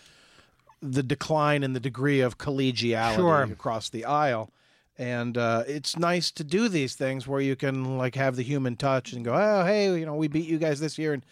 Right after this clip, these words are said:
Speaker 1: next year maybe you'll beat us," or whatever. And, uh, it's fun to do these things, but, uh, I don't know, there seems to be, uh, not much else.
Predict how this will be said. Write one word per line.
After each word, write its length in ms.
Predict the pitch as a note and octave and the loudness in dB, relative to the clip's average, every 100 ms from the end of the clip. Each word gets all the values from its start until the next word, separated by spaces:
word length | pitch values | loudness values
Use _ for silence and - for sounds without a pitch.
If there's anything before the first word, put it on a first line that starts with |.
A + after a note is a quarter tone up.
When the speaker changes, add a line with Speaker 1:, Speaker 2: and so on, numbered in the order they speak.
| _ - | _ -8
Speaker 1:
next 260 | C#3 - | -8 -2
year 200 | C#3+ C#3 | 0 0
maybe 300 | B2 C3+ C3 | 2 0 0
you'll 400 | C3 B2 B2 C3 | 0 0 0 -2
beat 200 | A#2+ B2+ | 0 -2
us," 260 | A#2 A#2+ - | 0 -2 -2
or 80 | B2 | -4
whatever. 420 | B2 B2 A#2+ A#2+ | -4 -4 -6 -8
And, 100 | A2 _ - _ _ _ _ - | -10 _ -20 _ _ _ _ -8
uh, 400 | B2 A#2+ B2 A#2+ G#2+ _ _ _ _ _ _ _ _ _ - | -2 0 0 0 -6 _ _ _ _ _ _ _ _ _ -4
it's 160 | F3 - | -2 0
fun 280 | G3 F#3 E3+ | 2 2 2
to 60 | |
do 200 | E3 G3+ | 2 2
these 260 | F3 C#3 - | 2 -2 -2
things, 420 | C3+ C3 C3 - | -2 -2 -4 -8
but, 280 | - B2+ - | -4 -4 -2
uh, 220 | B2+ A#2+ A2 - _ - _ - - _ - _ _ _ _ _ C#3+ | 0 0 -2 -14 _ -20 _ -20 -20 _ -20 _ _ _ _ _ -4
I 100 | D3+ | 0
don't 80 | |
know, 120 | B2+ B2 | 2 2
there 120 | A#2+ | 0
seems 220 | D3 C3 | -4 -6
to 100 | B2+ | -4
be, 280 | B2 A#2+ A#2 | 0 2 4
uh, 160 | A2 G#2+ _ _ _ _ | 2 0 _ _ _ _
not 220 | C#3 D#3+ C3+ | -4 -4 -2
much 240 | D3 - | -4 -2
else. 380 | C#3+ D#3 C#3 - | 2 0 0 -8